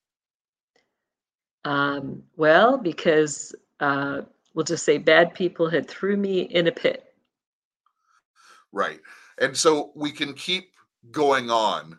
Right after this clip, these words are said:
Speaker 2: A-, and why did bad people throw you in a pit? And why? And I'm telling you,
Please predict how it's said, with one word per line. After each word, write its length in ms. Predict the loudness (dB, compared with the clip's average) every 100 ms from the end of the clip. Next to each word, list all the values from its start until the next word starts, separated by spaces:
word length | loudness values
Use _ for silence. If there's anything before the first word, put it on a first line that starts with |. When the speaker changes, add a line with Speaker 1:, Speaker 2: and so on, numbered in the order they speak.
| -6
Speaker 2:
A-, 280 | -4 -4
and 140 | -6 -2
why 260 | 4 4
did 220 | 4 -2 0
bad 300 | 0 0 -4
people 280 | -14 -12
throw 260 | -12 -8 -8
you 160 | -6 -8
in 60 |
a 40 | -10
pit? 240 | -10 -10
And 160 | -10 -8
why? 240 | -2 -2 -4 -18 -20 -4
And 120 | -2 0
I'm 120 | -2
telling 340 | 4 4 4
you, 140 | 0